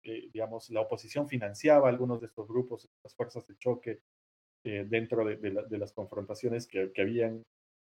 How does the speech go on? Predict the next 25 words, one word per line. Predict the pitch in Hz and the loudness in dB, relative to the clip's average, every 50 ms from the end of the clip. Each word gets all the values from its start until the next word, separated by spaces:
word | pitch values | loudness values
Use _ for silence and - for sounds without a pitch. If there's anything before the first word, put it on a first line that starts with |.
| _ _ _ _ _ _ - | _ _ _ _ _ _ -6
eh, | 104 95 - 104 95 | -6 -6 -4 -4 -4
en | 101 | -2
el | 101 104 | 0 0
eje | 101 - 117 | 0 0 -2
Santa | - - 101 92 - 90 - | -2 -2 -4 -2 -2 -4 -2
Cruz, | - 120 147 160 160 139 139 | 2 6 6 8 6 6 2
etcétera. | - - - 151 139 135 - 117 123 127 127 - _ _ _ _ _ _ _ _ _ - | -2 -2 2 2 2 4 4 4 2 2 0 -4 _ _ _ _ _ _ _ _ _ -4
Eh, | - 107 98 98 98 95 98 120 - _ _ - - | 0 0 2 2 2 2 0 -2 -10 _ _ -4 2
lo | 117 113 120 | 4 6 6
mismo | 139 147 139 139 139 127 | 6 6 6 8 6 8
pasa | 135 139 127 - 143 | 8 6 4 6 2
en, | 127 120 | 2 2
en, | 113 117 - 113 107 110 - 120 | 0 -4 -6 -10 -12 -12 -12 -10
en, | 107 104 - - | -10 -10 -8 2
bueno, | - 127 131 101 101 - - | 8 10 10 10 8 2 4
Colombia | 110 101 110 135 151 151 135 120 113 | 6 10 12 12 10 10 10 6 6
es | - - | 6 4
otro | 127 123 123 101 - | 2 4 2 0 4
caso | - 113 113 - - 113 107 101 - | 4 2 4 2 -2 -4 -4 -4 -4
también, | 95 98 98 101 110 113 110 110 98 | -8 -6 -2 0 0 2 0 0 -2
¿no? | 101 104 120 | -2 2 4
Ahí | 113 104 101 104 | 4 4 2 2
tenemos | 104 104 98 101 107 104 - | -2 -2 -2 0 -2 0 4
paramilitares, | - 104 98 95 95 92 87 87 87 - - 117 127 123 113 107 101 98 - | 4 4 4 4 2 0 -4 -6 -8 -6 -4 -2 -2 0 0 0 -2 -2 -4
etcétera. | 95 - - 113 - - 110 120 131 | -8 -4 -4 -6 -4 -4 -8 -8 -8